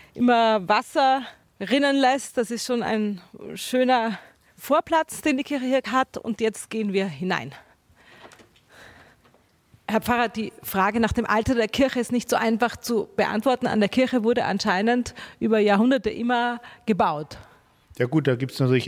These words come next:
Speaker 2: ältere Teile, natürlich, die auf den Vorgängerbau, äh, hinweisen, aber die eigentliche Kirche, wie Sie sie jetzt sehen, das ist im achtzehnten Jahrhundert, wurde die gebaut.
Speaker 1: Eine sehr große Kirche. Wie viele Menschen passen da hinein?
Speaker 2: Die Kirche hat sechshundert Sitzplätze.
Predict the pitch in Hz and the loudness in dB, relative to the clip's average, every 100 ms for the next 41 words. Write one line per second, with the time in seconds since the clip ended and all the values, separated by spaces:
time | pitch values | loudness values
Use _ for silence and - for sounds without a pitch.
0 | 123 127 135 135 - 113 127 131 131 127 | 2 2 4 2 0 0 0 0 -2 2
1 | 131 123 - - - - - 120 113 113 | 2 2 -4 -20 -20 -6 2 2 2 0
2 | 120 127 131 123 117 117 120 131 135 135 | 0 2 0 0 2 2 2 0 -4 -6
3 | 135 117 113 110 123 139 139 139 131 127 | -2 0 2 2 2 2 4 2 0 0
4 | 113 110 117 113 - - _ 120 113 123 | 0 2 2 2 -4 -20 _ -6 -2 0
5 | 131 - 123 123 127 120 113 107 113 113 | -2 2 2 2 0 -2 0 2 2 2
6 | - 120 117 113 107 120 107 117 113 110 | 2 2 2 -2 -2 -4 -4 -2 0 -2
7 | - 113 107 107 113 120 113 110 107 110 | 0 -2 0 0 -2 -2 -2 -4 -2 -4
8 | 110 101 107 113 - - _ _ _ _ | -4 -2 0 -2 -6 -20 _ _ _ _
9 | _ _ - 196 - 240 233 - 294 262 | _ _ -4 0 2 2 0 2 2 0
10 | - 233 226 214 - 226 202 - - 226 | 0 0 0 -2 0 -2 -2 -8 -2 0
11 | 233 226 - 226 - 254 233 214 208 165 | 0 -4 -2 -2 -2 0 2 2 0 0
12 | 160 349 - - _ _ _ _ _ _ | 0 -2 -6 -16 _ _ _ _ _ _
13 | - 120 110 127 131 139 131 - 135 - | -4 -2 0 2 2 2 0 -2 -2 -2
14 | 135 120 143 131 - 123 110 - 117 | -2 -2 -6 -8 -4 -4 -4 -6 -12